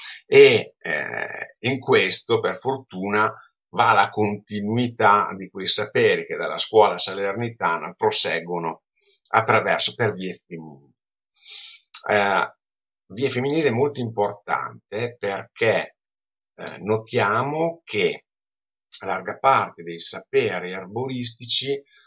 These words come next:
sono stati passati effettivamente per vie femminili.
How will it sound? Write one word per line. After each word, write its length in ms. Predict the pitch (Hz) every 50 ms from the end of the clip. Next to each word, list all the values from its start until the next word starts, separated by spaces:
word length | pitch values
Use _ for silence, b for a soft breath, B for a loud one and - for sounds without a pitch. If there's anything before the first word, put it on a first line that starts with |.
| b b
sono 380 | - - - 110 98 107 -
stati 280 | - - 123 117 110 113
passati 520 | 113 - 175 - - - - - - 113
effettivamente 960 | 113 113 - 113 - 110 98 90 80 80 80 85 - _ - 104 104 110 - _ _
per 180 | - 107 95
vie 140 | 90 92 87
femminili. 380 | - _ 87 82 71 67 64